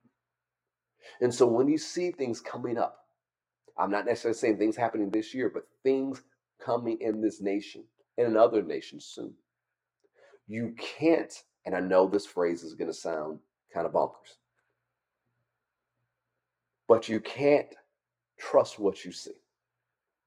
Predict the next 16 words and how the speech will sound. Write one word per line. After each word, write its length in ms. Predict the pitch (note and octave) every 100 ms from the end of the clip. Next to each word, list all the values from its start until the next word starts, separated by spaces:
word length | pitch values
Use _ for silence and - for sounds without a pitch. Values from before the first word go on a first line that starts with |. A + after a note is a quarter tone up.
| _ _ _ _ _ _ _ _ _ _ _ _ _
You 120 | G2+
can't 300 | F#2+ - G#2
trust 320 | - A2+ G#2 -
everything 380 | F#2+ G2 F#2+
you 100 | F2
see 280 | F2 - D2+
in 120 | C#2+
the 100 | D2
news, 420 | D#2+ E2 G2+ - _ _ _ _ _ _ _ _ _ _ _ _
because 380 | D#2+ G2+ F2 - -
everything 680 | G#2+ A2+ B2+ B2 A2+ G#2 F#2+
won't 340 | F#2 F#2 -
be 240 | E2+ D#2+
how 400 | D#2+ - D2+ C#2
it 80 | C#2
appears. 540 | - - - - -